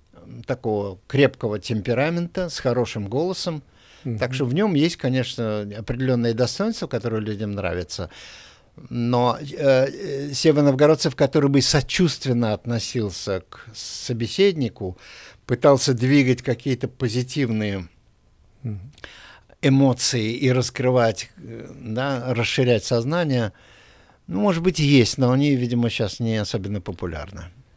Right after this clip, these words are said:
Speaker 2: Ну, трудно очень определить на самом деле, правда?
Speaker 1: Ну,
Speaker 2: То есть это
Speaker 1: для
Speaker 2: не
Speaker 1: каждого
Speaker 2: только
Speaker 1: периода есть свои герои, вы понимаете?
Speaker 2: Есть.
Speaker 1: Да,
Speaker 2: Думаете,
Speaker 1: да,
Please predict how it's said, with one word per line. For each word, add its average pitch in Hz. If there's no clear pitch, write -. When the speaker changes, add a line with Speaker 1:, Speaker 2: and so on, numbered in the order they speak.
Speaker 2:
Ну, 143
трудно 143
очень 104
определить 98
на 95
самом 95
деле, 92
правда? 147
Speaker 1:
Ну, 392
Speaker 2:
То -
есть 240
это 165
Speaker 1:
для 190
Speaker 2:
не -
Speaker 1:
каждого 233
Speaker 2:
только 160
Speaker 1:
периода 196
есть 185
свои 170
герои, 113
вы 95
понимаете? 120
Speaker 2:
Есть. 123
Speaker 1:
Да, 95
Speaker 2:
Думаете, 110
Speaker 1:
да, 110